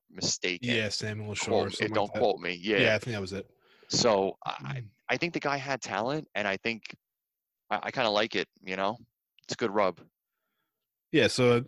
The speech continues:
Speaker 2: the, the match ended. Uh, I think Dream went over. Um,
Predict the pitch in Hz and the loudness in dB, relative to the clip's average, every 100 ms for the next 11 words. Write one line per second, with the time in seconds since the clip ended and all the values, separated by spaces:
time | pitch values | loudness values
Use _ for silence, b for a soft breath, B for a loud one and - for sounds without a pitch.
0 | - 131 127 123 131 143 - 139 131 135 | 0 2 2 2 2 2 4 2 4 2
1 | 120 120 110 110 110 104 - 120 101 123 | 2 -2 0 2 2 0 -4 -8 -4 -4
2 | 120 110 113 110 117 110 _ _ _ - | -4 -4 -4 -2 -2 -4 _ _ _ -8
3 | 98 101 104 101 98 | -4 -2 -4 -6 -12